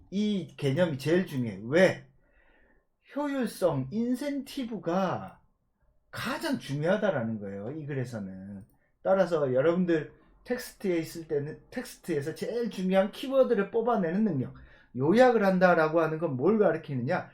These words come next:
쓸데없는 걸 다 버리고 핵심되는 키워드만 딱 뽑아내는 것, 이게 바로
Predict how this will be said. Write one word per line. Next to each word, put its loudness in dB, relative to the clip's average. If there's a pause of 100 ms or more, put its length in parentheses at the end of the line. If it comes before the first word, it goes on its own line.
(140)
쓸데없는 2
걸 2
다 0
버리고 0 (320)
핵심되는 0
키워드만 2
딱 -4
뽑아내는 2
것, -8 (420)
이게 6
바로 4